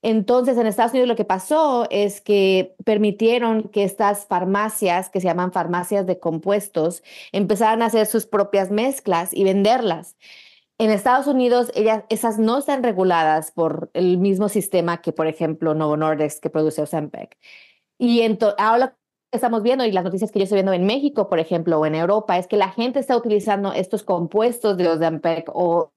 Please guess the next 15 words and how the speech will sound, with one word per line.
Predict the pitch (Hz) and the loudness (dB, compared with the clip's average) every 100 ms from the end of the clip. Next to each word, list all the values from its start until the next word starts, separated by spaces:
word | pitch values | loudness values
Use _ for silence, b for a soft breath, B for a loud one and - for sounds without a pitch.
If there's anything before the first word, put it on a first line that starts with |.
| - | -10
de | 156 165 | -2 0
otras, | 170 170 180 170 | 0 0 -2 -2
you | 165 160 185 | -6 -6 -4
know, | 165 156 | -2 0
nombres | 165 165 156 185 - - B B B B _ _ 190 | 0 0 0 0 -4 -18 B B B B _ _ -6
que | - 240 | 0 2
no | 254 | 2
están | 277 277 262 | 0 0 0
siendo | 269 254 | 0 2
regulados | 240 214 208 220 | 2 2 2 0
de | |
la | 214 190 | 0 0
misma | 202 196 | -2 -4
<laughs> | - - | -6 -4
forma. | 254 226 202 160 156 | 0 0 0 -4 -8